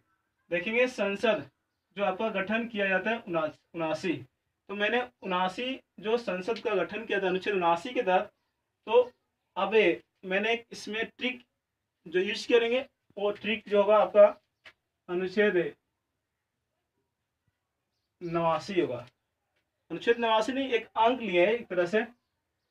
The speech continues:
नवासी, नवासी एक अंक लिए अपने तरफ से, नवासी को ऐड करेंगे हम लोग, तो इसी से आपका trick बनते जाएगा, अनुच्छेद का trick बनते जाएगा दोस्तों।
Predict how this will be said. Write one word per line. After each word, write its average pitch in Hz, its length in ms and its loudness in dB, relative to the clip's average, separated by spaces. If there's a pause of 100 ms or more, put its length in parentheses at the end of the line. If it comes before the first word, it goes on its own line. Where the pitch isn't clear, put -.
नवासी, 170 560 0 (840)
नवासी 165 480 -2
एक 240 160 -2
अंक 233 440 -4
लिए 214 200 -2
अपने 208 260 0
तरफ 165 220 -2
से, 208 200 -6 (520)
नवासी 170 480 2
को 254 260 -6
ऐड 175 280 2
करेंगे 196 220 0
हम 185 80 0
लोग, 202 160 -2 (840)
तो 208 260 -4
इसी 262 240 -8
से 240 120 0
आपका 214 220 2
trick 220 340 -8
बनते 170 300 2
जाएगा, 131 280 2 (200)
अनुच्छेद 196 400 0
का 240 100 4
trick 196 260 -2
बनते 170 260 0
जाएगा 151 200 2
दोस्तों। 147 300 -6